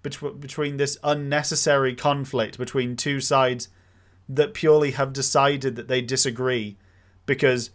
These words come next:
one side is Republican, one side is Democrat, but never bothering to think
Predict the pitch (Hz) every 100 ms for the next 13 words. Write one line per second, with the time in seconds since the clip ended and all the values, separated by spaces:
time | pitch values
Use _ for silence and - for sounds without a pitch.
0 | _ - 131 131 127 - 127 123 117 123
1 | 127 120 117 120 120 123 120 127 117 107
2 | 131 120 110 110 104 - _ _ _ -
3 | 143 147 156 160 143 143 143 139 135 135
4 | 139 127 120